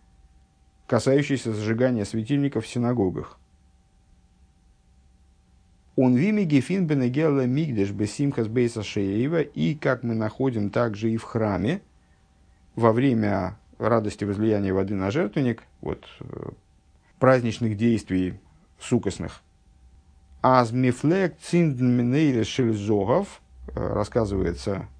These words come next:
нашими мудрецами, что в дни, вот, в ночи праздника возлияния воды на жертвенник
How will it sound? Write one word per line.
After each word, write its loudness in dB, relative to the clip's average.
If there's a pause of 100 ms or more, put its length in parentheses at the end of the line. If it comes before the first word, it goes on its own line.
(200)
нашими -4
мудрецами, -2
что -2
в -6
дни, -2
вот, -6
в -6
ночи -2 (440)
праздника 0
возлияния 2
воды 2
на 0
жертвенник -2